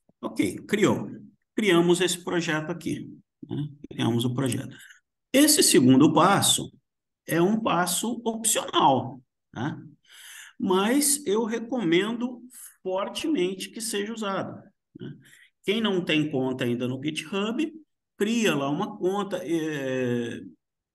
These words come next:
não sei o quanto vocês têm, é, familiaridade com o GitHub, mas é interessante, muitas vezes até, por exemplo, ah, você vai, é,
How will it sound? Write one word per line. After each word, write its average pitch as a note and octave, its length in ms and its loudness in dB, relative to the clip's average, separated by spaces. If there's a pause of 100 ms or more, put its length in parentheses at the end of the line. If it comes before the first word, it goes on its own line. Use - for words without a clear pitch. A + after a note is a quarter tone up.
(380)
não D#3+ 160 -2
sei D#3+ 360 4
o A#2+ 140 -6
quanto D3+ 280 -2
vocês C3+ 400 -2
têm, C#3 640 -4
é, A2+ 560 -6 (680)
familiaridade B2 840 0
com B2 140 -2
o A2+ 60 -2
GitHub, B2 440 0
mas E3+ 300 6 (400)
é - 80 -2
interessante, A3 680 2
muitas A3+ 400 0
vezes G3 280 -4
até, F#3+ 420 -4
por F#3+ 160 -6
exemplo, D#3 680 0
ah, A2+ 500 -4
você G#2+ 180 -4
vai, C#3+ 180 -2
é, G#2 400 -8